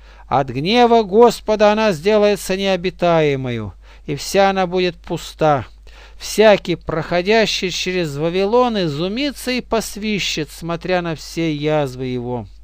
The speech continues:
Выстройтесь в боевой порядок вокруг Вавилона, все натягивающие лук,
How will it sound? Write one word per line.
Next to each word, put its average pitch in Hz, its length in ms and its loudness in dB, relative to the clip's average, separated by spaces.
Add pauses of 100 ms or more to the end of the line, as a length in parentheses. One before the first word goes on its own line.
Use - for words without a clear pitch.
(560)
Выстройтесь 220 720 2
в 175 40 -8
боевой 208 360 4
порядок 202 520 2
вокруг 190 360 -2
Вавилона, 175 560 0 (200)
все - 300 0
натягивающие 190 920 0
лук, 190 320 -2